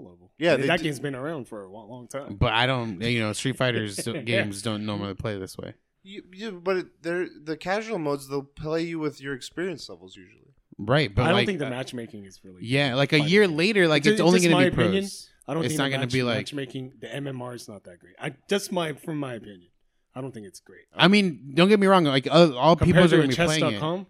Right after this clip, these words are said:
Speaker 1: it's the M M R.
Speaker 3: But, like, I think I, I, at some point it just becomes, like, only the good people play because everyone else is playing something else now.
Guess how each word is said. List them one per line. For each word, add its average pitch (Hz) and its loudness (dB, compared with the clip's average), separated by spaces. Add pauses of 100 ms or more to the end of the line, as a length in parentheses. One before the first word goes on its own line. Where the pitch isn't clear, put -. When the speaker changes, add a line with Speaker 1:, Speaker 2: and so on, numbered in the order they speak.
Speaker 1:
it's 120 -14
the 113 -12
M 113 -10
M 113 -6
R. 101 2
Speaker 3:
But, 139 6
like, 131 0
I 135 2
think 147 -2
I, 156 2
I, 127 -2
at 131 0
some 175 4
point 165 4
it 139 0
just 135 -6
becomes, 139 -4
like, 120 -2
only 139 0
the 123 -2
good 127 -2
people 113 -4
play 117 -4
because 104 -8
everyone 107 -6
else 104 -10
is 95 -14
playing 104 -10
something 101 -14
else 104 -18
now. 82 -20